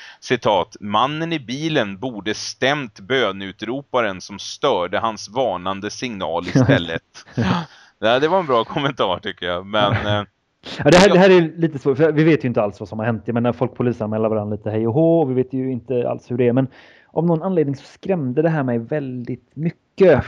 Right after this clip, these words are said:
Speaker 2: Jag, jag kan inte riktigt sätta fingret på varför. Eh, men det är väl delvis, om vi säger nu att den här mannen skulle bli dömd. <clears throat> Det är ju ett otroligt stort steg mot en islamisering.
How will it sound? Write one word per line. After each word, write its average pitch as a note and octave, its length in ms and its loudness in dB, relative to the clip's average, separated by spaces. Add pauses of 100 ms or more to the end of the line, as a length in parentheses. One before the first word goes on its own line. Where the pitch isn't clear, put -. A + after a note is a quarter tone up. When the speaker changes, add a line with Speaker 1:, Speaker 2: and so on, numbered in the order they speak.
(160)
Speaker 2:
Jag, E3 260 0
jag E3+ 140 0
kan F3+ 120 2
inte F#3 140 -2
riktigt D3+ 200 -8
sätta C3 200 -6
fingret A#2 460 -2
på C3 100 -10
varför. C#3 640 2 (640)
Eh, C#3 200 -4
men D3+ 100 2
det E3+ 60 6
är E3+ 40 6
väl D3+ 140 2
delvis, D#3 640 2 (720)
om D3+ 280 0
vi D3 60 -2
säger D3 240 2
nu C#3+ 60 4
att B2 100 0
den A#2+ 100 0
här A2+ 80 0
mannen G#2+ 320 -2
skulle G#2+ 220 -8
bli A2 120 -6
dömd. G#2+ 600 -2 (640)
<clears throat> - 1040 2
Det C3 120 -2
är C3 80 4
ju B2+ 120 2
ett - 220 -4
otroligt C3+ 500 -2
stort - 440 -10
steg A2+ 480 -2
mot G#2+ 300 0 (180)
en G#2+ 300 -4 (440)
islamisering. G#2+ 760 0